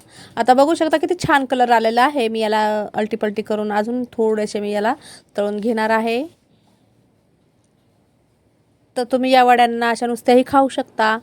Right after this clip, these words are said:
किंवा चटणीसोबत खाऊ शकता किंवा याची तुम-, तुम्ही भाजी सो-, भाजी करूनही खाऊ शकता. रसाभाजी अशात वड्या, वड्या करून घ्यायच्या आणि थोडासा रसा करायचा आहे. खूप छान लागतात, लागती तशी भाजी. आता याच्यावर मी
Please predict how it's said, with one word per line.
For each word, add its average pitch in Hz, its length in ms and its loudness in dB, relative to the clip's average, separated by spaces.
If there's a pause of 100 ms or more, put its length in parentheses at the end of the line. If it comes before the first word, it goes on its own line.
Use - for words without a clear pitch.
(380)
किंवा 226 140 0
चटणीसोबत 240 680 -2
खाऊ 247 260 2
शकता 220 380 -6
किंवा 247 320 0
याची 247 240 2
तुम-, 247 280 -4
तुम्ही 247 160 -2
भाजी 233 320 0
सो-, 226 360 -2
भाजी 220 380 0
करूनही 240 420 -4 (160)
खाऊ 226 200 0
शकता. 247 440 -2 (680)
रसाभाजी 233 720 2 (460)
अशात 220 300 -6
वड्या, 226 300 6
वड्या 226 240 4
करून 240 240 -2
घ्यायच्या 233 340 0
आणि 220 160 -2
थोडासा 208 340 -2
रसा 226 240 0
करायचा 208 400 -2
आहे. 214 100 0 (160)
खूप - 240 -12
छान 240 180 -2
लागतात, 240 440 -4 (720)
लागती 214 480 -4 (100)
तशी 226 180 -2
भाजी. 220 520 0 (680)
आता - 140 2
याच्यावर 233 280 6
मी 240 80 -4